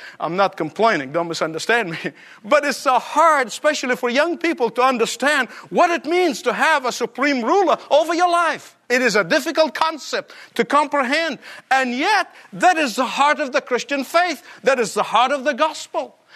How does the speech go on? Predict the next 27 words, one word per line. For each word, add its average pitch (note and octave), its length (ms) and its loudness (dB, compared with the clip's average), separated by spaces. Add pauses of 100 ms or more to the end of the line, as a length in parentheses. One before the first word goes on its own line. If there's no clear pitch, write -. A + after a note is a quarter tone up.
(200)
That D4 180 4
is B3 160 -4
the A3+ 100 0
heart C4 260 2
of C4 120 -4
what B3 180 0
Jesus C#4 500 2
said. D#4 340 2 (180)
Read E4+ 300 0
it D#4+ 120 0
in E4+ 80 0
all F#4+ 200 4
the G4 80 0
Gospels. F#4 420 2
How G4+ 300 2
many G4 160 0
times E4+ 460 0
he C4+ 120 -2
said, C4+ 400 2 (300)
"I D#4 600 4
came D#4 360 -2
to C4+ 120 -2
preach D#4 480 -2
the - 120 0
kingdom D#4+ 440 -2
of A#3 100 -4
God. C4+ 340 4